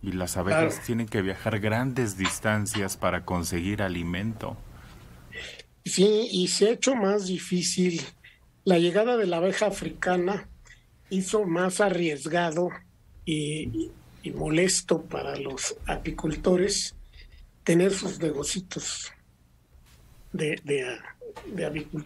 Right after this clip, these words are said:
Speaker 2: apicultura. ¿Por qué? Porque tienen que tomar muchos riesgos. Y muchas precauciones para que no los piquen y los maten.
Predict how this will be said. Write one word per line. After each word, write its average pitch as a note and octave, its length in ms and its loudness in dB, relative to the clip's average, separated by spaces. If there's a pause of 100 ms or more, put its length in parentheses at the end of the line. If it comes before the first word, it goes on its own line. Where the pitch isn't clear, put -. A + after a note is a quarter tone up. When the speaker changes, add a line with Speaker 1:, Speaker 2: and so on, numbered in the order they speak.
(120)
Speaker 2:
apicultura. - 760 0 (480)
¿Por F3 220 4
qué? A#3 120 6
Porque A3 300 -4
tienen F#3+ 200 0
que C4+ 60 2
tomar - 520 0
muchos F3+ 520 0
riesgos. D#3 800 0 (1400)
Y D#3 400 0
muchas D#3+ 400 2
precauciones F3 920 2
para D3+ 360 0
que D3 140 -2
no D#3 200 2
los E3 260 0
piquen E3 360 2
y D#3 60 -2
los C#3 240 -6
maten. F#3 340 -2